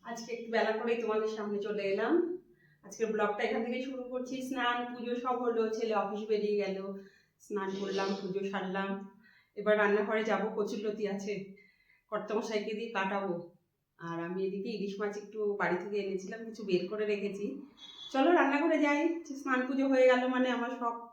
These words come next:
হয়ে গেল। ছেলে খেতে চলে আসবে দুটোর সময়।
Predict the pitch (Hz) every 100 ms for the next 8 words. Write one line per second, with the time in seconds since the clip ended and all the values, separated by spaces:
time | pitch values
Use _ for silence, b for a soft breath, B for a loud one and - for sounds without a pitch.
0 | _ 208 185 170 180 175 - _ _ _
1 | _ _ - 214 202 208 202 208 202 196
2 | 196 233 349 - - _ 185 196 196 190
3 | 202 208